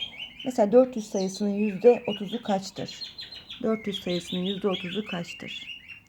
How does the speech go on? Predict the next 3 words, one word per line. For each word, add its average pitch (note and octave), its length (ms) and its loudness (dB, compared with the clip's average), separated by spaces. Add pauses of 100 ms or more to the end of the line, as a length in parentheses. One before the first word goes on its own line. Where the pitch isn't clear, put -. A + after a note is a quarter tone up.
(720)
Evet. - 380 -14 (680)
Dört A3+ 300 0
yüzün F#3 400 -6